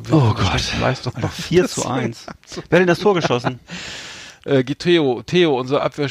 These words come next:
Speaker 1: unser Rechtsaußen Theo Gebre Selassie, der, äh, bekannt ist dafür, dass er die meisten Tore schießt. Davi Selke, ein, äh, eigens eingekaufter Stürmer von Hertha B S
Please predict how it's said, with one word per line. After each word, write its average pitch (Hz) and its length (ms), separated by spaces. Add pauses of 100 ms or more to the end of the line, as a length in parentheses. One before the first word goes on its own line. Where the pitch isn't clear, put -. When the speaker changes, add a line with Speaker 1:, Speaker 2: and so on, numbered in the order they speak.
Speaker 1:
unser 131 300
Rechtsaußen 139 480
Theo 151 240
Gebre 139 280
Selassie, 143 480
der, 127 540
äh, 127 380
bekannt 156 360
ist 151 140
dafür, 147 260
dass 131 180
er 127 60
die 120 80
meisten 127 280
Tore 135 240
schießt. - 280
Davi 135 240
Selke, 131 440
ein, 135 220
äh, - 160
eigens 165 320
eingekaufter 147 540
Stürmer 139 340
von 127 180
Hertha 131 200
B 123 120
S 120 160